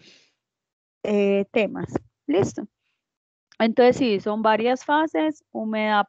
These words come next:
P H y relación carbono-nitrógeno es la ideal a la que se deben empezar,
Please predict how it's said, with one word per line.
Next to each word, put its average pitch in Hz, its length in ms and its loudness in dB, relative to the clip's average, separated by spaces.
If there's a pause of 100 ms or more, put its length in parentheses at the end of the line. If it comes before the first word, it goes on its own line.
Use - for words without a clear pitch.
P 240 240 0
H 233 280 -2
y 233 40 0
relación 208 420 -4
carbono-nitrógeno 220 1120 -2
es 202 160 0
la 208 180 0
ideal 214 340 2
a 196 60 0
la 214 140 -6
que - 100 -20
se - 160 -10
deben 190 300 -2
empezar, 226 580 -2